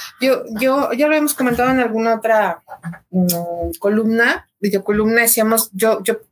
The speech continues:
pienso que va a ser un choque de trenes de, de estado contra estado, de, de, de estructuras contra estructuras.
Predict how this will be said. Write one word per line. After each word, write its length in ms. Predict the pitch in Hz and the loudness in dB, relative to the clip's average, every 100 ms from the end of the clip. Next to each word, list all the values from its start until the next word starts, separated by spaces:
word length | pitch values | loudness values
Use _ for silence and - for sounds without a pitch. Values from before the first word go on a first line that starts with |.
| _ | _
pienso 320 | - 240 240 247 | -2 2 2 2
que 120 | 214 | 0
va 60 | |
a 40 | 208 | 2
ser 120 | 226 | 0
un 100 | 214 | 0
choque 220 | 226 233 | -2 0
de 100 | 220 | 0
trenes 500 | 202 214 214 220 - - - - - | 2 0 2 2 0 -4 -16 -16 -14
de, 720 | - 202 202 196 190 190 190 - | -2 0 2 2 2 2 0 0
de 100 | 202 | 0
estado 400 | 196 233 214 233 | 2 4 4 2
contra 300 | 214 196 190 | 0 0 0
estado, 500 | 190 202 202 233 247 | 0 2 2 2 0
de, 340 | 208 185 180 170 | 0 0 0 0
de, 220 | 185 180 | -2 0
de 100 | 175 | 0
estructuras 520 | - 208 185 220 220 | 0 0 0 0 0
contra 220 | 214 190 | 0 0
estructuras. 640 | 185 185 190 220 220 233 | 0 0 -2 0 2 2